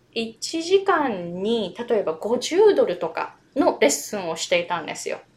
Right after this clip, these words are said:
じゃあ、一時間に五十ドルのレッスンを教えるっていう風になったら、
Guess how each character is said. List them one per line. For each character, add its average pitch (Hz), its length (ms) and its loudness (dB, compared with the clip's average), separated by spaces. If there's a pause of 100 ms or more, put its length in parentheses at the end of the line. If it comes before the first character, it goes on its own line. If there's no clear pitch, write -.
じ 233 100 0
ゃ 214 40 4
あ、 - 20 4
一 233 200 0
時 440 180 6
間 349 220 6
に 254 140 2
五 233 240 4
十 277 400 -4
ド 254 120 2
ル 208 140 0
の 247 300 2
レ 226 80 0
ッ 240 40 -2
ス - 240 -12
ン 170 180 -8
を 233 380 2
教 208 200 -2
え 196 100 4
る 254 180 -2
っ - 40 -20
て 180 80 -6
い 175 60 0
う 208 40 -2
風 196 160 -2
に 180 80 -6
な 170 60 -6
っ 165 120 -10
た 175 120 -6
ら、 190 240 2